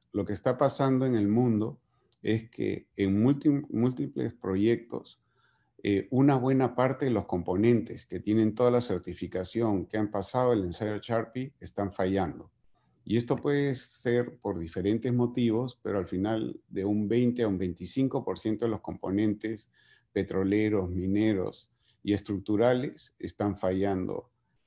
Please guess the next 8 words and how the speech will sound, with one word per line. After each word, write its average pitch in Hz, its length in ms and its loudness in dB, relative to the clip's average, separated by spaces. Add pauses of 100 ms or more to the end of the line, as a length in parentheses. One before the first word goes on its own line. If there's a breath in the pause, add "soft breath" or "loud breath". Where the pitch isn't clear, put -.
(140)
por, 127 460 0 (200)
eh, 92 600 -4
que 104 120 -2
no 113 480 2
correlacionan 101 1080 -2 (260)
con 110 560 -2 (400)
los 98 240 -2
documentos 104 1000 0